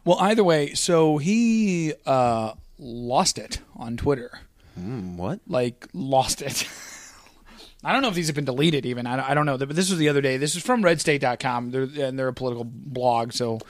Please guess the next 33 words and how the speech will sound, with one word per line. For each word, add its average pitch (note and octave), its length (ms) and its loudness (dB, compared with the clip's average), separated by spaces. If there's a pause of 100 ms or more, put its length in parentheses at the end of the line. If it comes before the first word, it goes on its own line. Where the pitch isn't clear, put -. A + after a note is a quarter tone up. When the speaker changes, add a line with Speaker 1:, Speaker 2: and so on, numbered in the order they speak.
(220)
Speaker 1:
whatever. C3 320 4
But B2+ 160 -2
th-, C#3 180 2
his C#3 220 2
tweets C#3+ 260 2
are B2+ 80 2
here B2 120 -2
and B2 100 -2
stuff. B2 280 0 (440)
Um, D#3 340 4 (1040)
<laughs> E4 80 4 (1500)
yesterday G#3 320 4
wasn't E3+ 280 4
a - 20 -2
good D3+ 100 0
day C#3 140 4
for B2+ 80 -6
Sean A#2+ 220 -2
Hannity, A2+ 260 -6
one B2+ 140 -4
of - 20 -4
the C#3 60 -4
most C#3 140 0
high-profile D3 500 2
boosters C3+ 360 -4
of B2 60 -10
the C3+ 60 -6
con C3+ 240 0
artist B2+ 260 0
running B2+ 200 -2
as A#2+ 120 -2
a A#2+ 40 -4
Republican. A2+ 520 -4